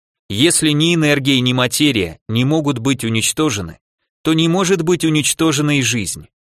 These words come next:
Жизнь, как и другие формы энергии, может передаваться с помощью разных процессов перехода или изменений, но не может быть уничтожена.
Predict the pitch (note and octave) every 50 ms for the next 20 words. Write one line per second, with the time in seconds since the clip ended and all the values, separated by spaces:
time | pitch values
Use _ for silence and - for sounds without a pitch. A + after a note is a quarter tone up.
0 | _ _ _ _ _ _ _ - G#2+ F#2+ - D3+ F#3+ F#3 C#3+ - - E2+ D#2 -
1 | _ - - C#3 C#3 - - D#3 D3 D#3 D#3+ D3+ C#3+ D#3+ D#3 C3+ - - D#3 D3
2 | C3+ B2 B2+ B2+ C3 C3 C#3+ D3 C3+ G#2+ F2 F2+ E2+ E2 E2 _ _ _ _ -
3 | - A#2+ E3 F#3+ D#3+ F#3 E3+ - - E3+ D#3 D#3 D3+ D3+ D3+ D3+ F3+ F3+ - -
4 | E3+ D3 - - E3 E3 D#3+ E3 D3+ - - D#3+ D3+ D3+ D3+ D3+ B2+ C#3+ C#3 B2
5 | - - A#2+ A#2+ - - - D#3+ D3 - - C3 - - - C3 A#2 A2+ - -
6 | D3+ E3 D3+ D#3 D3+ - - C#3 C#3+ C#3 C#3+ - - D3+ C3 A#2+ D3+ E3 E3+ F3
7 | F#3 E3 A#2+ F#2 E2 D#2+ - _ _ _ _ - - G#2+ A#2 B2+ C3+ C#3 D#3 F3
8 | F#3+ E3 F3+ D#3 D3 E3 D#3 - D3+ D3+ D3 C#3 - - - C#3+ B2+ - F#2+ E2
9 | D#2 -